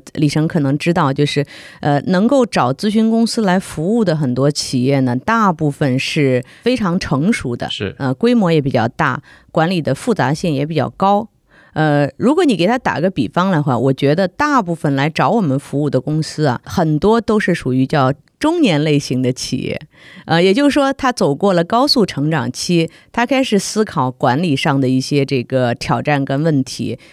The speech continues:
Speaker 1: 呃，然后他在这个方面的这个期待值呢，可能比较高，就像，像中年人一样，那这个人长到一定程度，你开始发胖啦，你开始有这个，呃，倦怠啦，你开始有内部的一些，很多的一些无法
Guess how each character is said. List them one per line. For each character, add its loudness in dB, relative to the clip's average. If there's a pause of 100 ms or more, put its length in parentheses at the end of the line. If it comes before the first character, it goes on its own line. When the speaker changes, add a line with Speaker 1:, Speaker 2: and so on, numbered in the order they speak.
Speaker 1:
呃， 0
然 2
后 0
他 -2
在 0
这 0
个 0
方 -4
面 0
的 -2
这 -4
个 -2
期 -4
待 0
值 -8
呢， -4
可 -8
能 -6
比 -10
较 -6
高， -6
就 0
像， 0
像 -2
中 -2
年 0
人 -2
一 -4
样， -6 (100)
那 2
这 2
个 2 (320)
人 0
长 -2
到 2
一 0
定 -2
程 -2
度， 2
你 0
开 0
始 0
发 0
胖 -2
啦， 2
你 -2
开 0
始 -2
有 0
这 -2
个， 2 (280)
呃， 0
倦 0
怠 2
啦， 2
你 0
开 0
始 0
有 4
内 0
部 -2
的 0
一 0
些， -2
很 -2
多 2
的 2
一 2
些 0
无 0
法 0